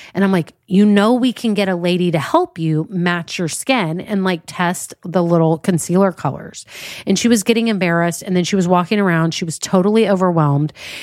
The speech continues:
And we walked out of the store. She couldn't get a concealer. There's too many choices. And can anyone relate to this? There, there's a bazillion choices. Now, my personality is, I'll sometimes ask for help. Otherwise, I will test it on my hand,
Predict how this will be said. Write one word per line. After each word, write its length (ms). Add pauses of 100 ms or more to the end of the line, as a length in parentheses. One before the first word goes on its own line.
(240)
And 440 (160)
we 160
walked 260
out 40
of 40
the 60
store. 160
She 160
couldn't 240
get 100
a 80
concealer. 500 (120)
There's 180
too 180
many 200
choices. 640
And 180
can 140
anyone 340
relate 300
to 80
this? 220
There, 120
there's 240
a 60
bazillion 440
choices. 460 (400)
Now, 300
my 320
personality 800
is, 420 (420)
I'll 200
sometimes 520
ask 220
for 140
help. 340
Otherwise, 640
I 160
will 460
test 300
it 60
on 120
my 140
hand, 360